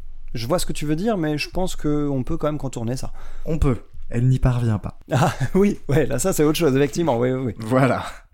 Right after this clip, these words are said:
Speaker 2: Ensuite, chez Alicia Keys, le live, qui est, c'est quand même plutôt une bonne artiste live, cependant, je trouve qu'elle atteint beaucoup plus facilement ses limites vocalement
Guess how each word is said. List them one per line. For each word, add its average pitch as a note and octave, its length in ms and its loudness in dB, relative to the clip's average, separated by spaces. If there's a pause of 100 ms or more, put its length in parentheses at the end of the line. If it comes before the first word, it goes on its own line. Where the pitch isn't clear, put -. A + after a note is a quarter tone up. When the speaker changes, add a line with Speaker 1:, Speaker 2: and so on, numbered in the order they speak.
(680)
Speaker 2:
Ensuite, A3 560 -2 (240)
chez G#3+ 360 4
Alicia D#3+ 420 2
Keys, E3 400 -4 (240)
le C3 240 0
live, C3 680 -2 (280)
qui A2 260 -10
est, G2 340 -8 (600)
c'est - 80 -18
quand B2 140 -6
même C#3+ 140 -2
plutôt C3 280 -4
une A#2+ 140 -6
bonne A2 160 -4
artiste G2 440 -8
live, E3 220 2
cependant, C#3+ 600 0 (440)
je A2+ 160 -4
trouve E3+ 300 -6 (360)
qu'elle B2 180 0
atteint D3+ 420 -4
beaucoup C3+ 680 -2
plus A#2+ 220 -8
facilement G#2 840 -2
ses - 500 -8
limites C3+ 680 -8
vocalement A2+ 800 -6